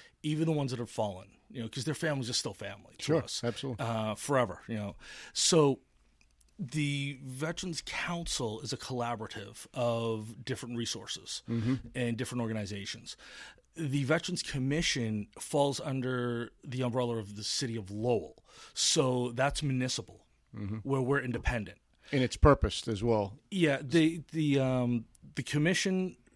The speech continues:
Speaker 1: is to, ass-, from my understanding, to assist the city in assisting their veterans at
Speaker 2: Mm-hmm.
Speaker 1: the city level and through the,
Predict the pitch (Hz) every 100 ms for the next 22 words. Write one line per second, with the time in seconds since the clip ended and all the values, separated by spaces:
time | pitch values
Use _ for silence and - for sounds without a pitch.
0 | - 156 139 139 135 131 123 - - 143
1 | - 131 123 - 127 - - - 165 -
2 | 117 135 151 135 - 107 98 95 - -
3 | - - - - - 135 131 - - 165
4 | - - _ - 139 - - 156 110 98
5 | - _ - - 139 135 127 - 143 147
6 | 127 120 110 110 - 107 113 113 104 117
7 | - - 170 156 113 95 101 120 120 -
8 | - 127 127 123 123 123 110 117 113 110
9 | 107